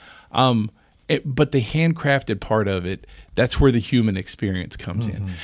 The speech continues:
Speaker 1: And that's the fun part of, yes, I made a cool graphic, and I had to handcraft the exact thing I wanted. And then I'll tell you the truth, I had to take that graphic, put it into Pixel Maker,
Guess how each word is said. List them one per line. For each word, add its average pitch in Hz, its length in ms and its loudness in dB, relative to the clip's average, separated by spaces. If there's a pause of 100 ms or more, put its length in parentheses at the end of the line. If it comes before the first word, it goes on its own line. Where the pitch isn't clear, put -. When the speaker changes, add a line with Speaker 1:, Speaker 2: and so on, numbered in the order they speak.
(120)
Speaker 1:
And 131 280 4
that's 160 360 4
the 175 100 2
fun 160 300 2
part 127 420 4
of, 110 300 4 (280)
yes, 127 380 4
I 135 80 2
made 135 180 4
a 110 40 -2
cool 143 240 2
graphic, 110 520 4
and 127 140 2
I 123 80 4
had 117 240 0
to 110 60 -2
handcraft 135 880 0 (340)
the 117 160 2
exact 104 540 0
thing 123 220 -2
I 107 140 -2
wanted. 104 600 -4 (380)
And 123 180 4
then 160 340 6
I'll 139 160 6
tell 180 140 2
you 180 60 6
the 170 100 2
truth, 185 340 -2
I 117 140 2
had 139 140 0
to 123 60 -4
take 123 280 0
that 131 180 4
graphic, 113 500 0
put 113 160 0
it 110 80 0
into 110 160 -2
Pixel 135 340 0
Maker, 139 420 0